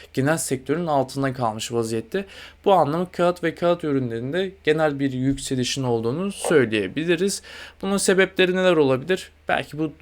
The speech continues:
e, kuru artışından kaynaklı kağıtlarda, e, yurt dışı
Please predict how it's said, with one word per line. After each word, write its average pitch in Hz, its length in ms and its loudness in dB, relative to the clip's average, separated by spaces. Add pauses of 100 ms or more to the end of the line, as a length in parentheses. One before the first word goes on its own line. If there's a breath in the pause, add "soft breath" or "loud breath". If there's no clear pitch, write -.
e, 110 140 -6
kuru - 260 -2
artışından 131 680 -2
kaynaklı 113 640 -6 (140)
kağıtlarda, 117 720 0 (360 loud breath)
e, 98 380 -6
yurt 127 280 -4
dışı 123 360 0